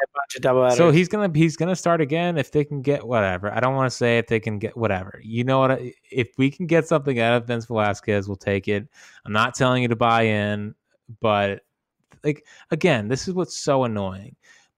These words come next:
Speaker 2: Watching Vince Velasquez is like watching the Sixers offense the first five quarter, fi-,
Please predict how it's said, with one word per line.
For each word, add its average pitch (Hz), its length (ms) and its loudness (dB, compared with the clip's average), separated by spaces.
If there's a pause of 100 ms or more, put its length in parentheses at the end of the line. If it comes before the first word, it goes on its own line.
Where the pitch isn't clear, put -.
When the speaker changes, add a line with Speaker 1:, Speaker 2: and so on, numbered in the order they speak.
(180)
Speaker 2:
Watching 226 480 0
Vince 170 220 -2
Velasquez 95 840 -4
is 113 220 -4
like 110 180 0
watching 117 380 0
the 110 80 0
Sixers 110 320 -2
offense 101 420 -2
the 98 80 -8
first 101 300 -6
five 101 220 -2
quarter, 104 340 -6
fi-, 110 180 0